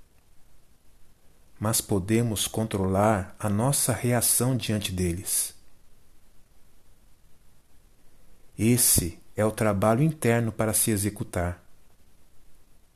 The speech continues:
O exercício do autocontrole.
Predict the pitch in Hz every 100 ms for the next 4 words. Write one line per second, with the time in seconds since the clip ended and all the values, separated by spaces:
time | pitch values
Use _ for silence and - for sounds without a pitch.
0 | - - - - - - - - - -
1 | - - 107 104 107 98 - 139 - 107
2 | 104 104 139 143 135 135 139 107 92 90